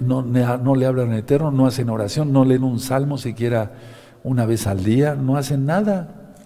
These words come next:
Todo es trabajo secular y eso está muy mal. Juan, el Eterno ya viene, hermanos. ¿Qué cuentas vamos a entregar? Juan ocho treinta y dos.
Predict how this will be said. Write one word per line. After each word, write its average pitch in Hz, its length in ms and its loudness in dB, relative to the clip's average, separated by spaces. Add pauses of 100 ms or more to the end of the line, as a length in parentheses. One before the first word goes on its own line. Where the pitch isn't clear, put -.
(420)
Todo 143 200 2
es 143 80 -2
trabajo 139 380 -2
secular 135 680 -2
y 120 80 -4
eso 135 160 -4
está 139 200 -6
muy 151 180 -2
mal. 156 420 -4 (1000)
Juan, 160 380 -2
el 101 140 -2
Eterno 147 300 0
ya 151 180 2
viene, 165 260 0
hermanos. 110 560 -4
¿Qué 135 120 0
cuentas 165 280 -2
vamos 156 280 -4
a 143 40 -2
entregar? 104 520 -2
Juan 151 260 -2
ocho 160 240 -2
treinta 117 380 -2
y 95 40 -2
dos. 80 400 -10